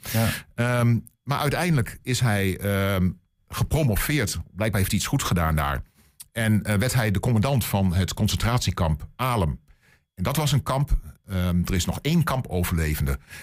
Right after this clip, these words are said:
Speaker 2: En die, die heb ik gesproken en die omschreef het als de hel op aarde. Die was ook in Auschwitz geweest. En los van de vergassingen in Auschwitz, het verblijf in het kamp Auschwitz, dat was heilig vergeleken met het verblijf in dit kamp, zei
Speaker 1: En daar
Speaker 2: hij.
Speaker 1: is deze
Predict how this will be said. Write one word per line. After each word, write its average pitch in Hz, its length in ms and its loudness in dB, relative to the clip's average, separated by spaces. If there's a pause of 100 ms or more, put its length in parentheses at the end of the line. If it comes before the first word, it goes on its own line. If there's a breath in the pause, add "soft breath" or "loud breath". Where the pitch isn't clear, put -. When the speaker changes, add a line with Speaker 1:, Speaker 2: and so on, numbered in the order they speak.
(180 loud breath)
Speaker 2:
En 98 260 2
die, 98 400 2
die 95 100 2
heb 95 80 0
ik - 80 0
gesproken 127 580 0
en 95 300 0
die 98 180 -2
omschreef 117 300 0
het 101 100 0
als 92 140 0
de 101 80 0
hel 107 300 2
op - 240 -10
aarde. 76 320 0 (400 loud breath)
Die 110 140 0
was 107 140 2
ook 156 180 0
in 117 120 2
Auschwitz 123 440 0
geweest. 139 420 0 (160)
En 101 160 2
los 127 220 2
van 104 120 0
de 90 60 2
vergassingen 113 600 0
in 131 80 0
Auschwitz, 131 460 0 (340 loud breath)
het - 160 -4
verblijf 120 540 2
in - 140 -8
het 80 120 -6
kamp 175 240 0
Auschwitz, 131 500 -2 (420 loud breath)
dat 92 120 0
was 90 240 2
heilig 120 440 0
vergeleken 107 460 2
met 95 80 2
het 87 120 -2
verblijf 87 400 0
in 82 60 0
dit 87 160 0
kamp, 73 220 -2
zei 73 140 0
Speaker 1:
En 78 60 2
daar 127 100 2
Speaker 2:
hij. 123 80 2
Speaker 1:
is 107 60 0
deze 156 540 0